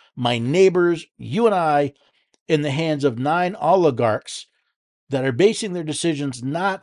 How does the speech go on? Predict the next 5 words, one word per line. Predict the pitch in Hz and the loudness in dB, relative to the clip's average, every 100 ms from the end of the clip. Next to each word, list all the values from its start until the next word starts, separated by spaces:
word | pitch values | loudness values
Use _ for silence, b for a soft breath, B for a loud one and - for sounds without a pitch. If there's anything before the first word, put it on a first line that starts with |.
| - | -6
on | 143 147 | -2 -2
a | 151 127 123 117 | -2 -4 -4 -6
firm | _ - 214 220 208 175 143 | _ -6 -2 -2 -2 -2 0
written | 185 180 170 | 0 -2 -8
foundation, | - 147 127 143 151 - 104 82 | -4 -2 0 0 0 -2 -8 -12